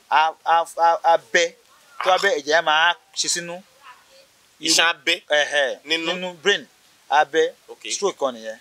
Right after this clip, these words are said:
Speaker 2: Ẹ̀hẹ̀.
Speaker 1: Ìkejì wà tó jẹ́ pé blockages ní tiẹ̀.
Speaker 2: Á dí.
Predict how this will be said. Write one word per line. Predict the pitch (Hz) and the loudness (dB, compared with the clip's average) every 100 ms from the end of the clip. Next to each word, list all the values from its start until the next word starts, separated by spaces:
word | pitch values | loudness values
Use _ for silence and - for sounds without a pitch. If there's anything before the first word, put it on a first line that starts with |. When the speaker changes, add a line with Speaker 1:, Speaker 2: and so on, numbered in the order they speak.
| _ - | _ -20
Speaker 2:
Ẹ̀hẹ̀. | 92 87 | -20 -14
Speaker 1:
Ìkejì | 185 202 | -8 -2
wà | 226 | 0
tó | 175 | -2
jẹ́ | 175 | -4
pé | 196 190 226 _ _ _ 131 | -4 -4 -6 _ _ _ -6
blockages | 190 - 202 175 - | -4 -2 -4 -6 -10
ní | 135 | -10
tiẹ̀. | - 117 - _ _ - | -12 -12 -14 _ _ -4
Speaker 2:
Á | 120 139 - | -4 -4 -8
dí. | - | -10